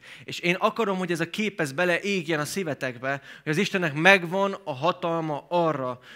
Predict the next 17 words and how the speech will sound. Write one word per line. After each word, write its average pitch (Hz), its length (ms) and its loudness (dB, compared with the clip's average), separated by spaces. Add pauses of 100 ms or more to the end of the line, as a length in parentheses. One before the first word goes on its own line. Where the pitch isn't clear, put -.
hogy 151 160 -4
minden 185 500 2
olyan 160 260 -2
dolgot, 160 380 -2
ami 143 180 -6
összeesküdött 139 720 -4
ellened, 135 480 -4 (260)
azt - 220 -12
összezavarja, 147 880 2
amíg 143 280 -4
te 139 80 -8
őt 131 140 -6
dicséríted, 123 580 -8
amíg 131 260 -6
te 135 100 -8
őt 131 180 -6
áldod. 131 440 0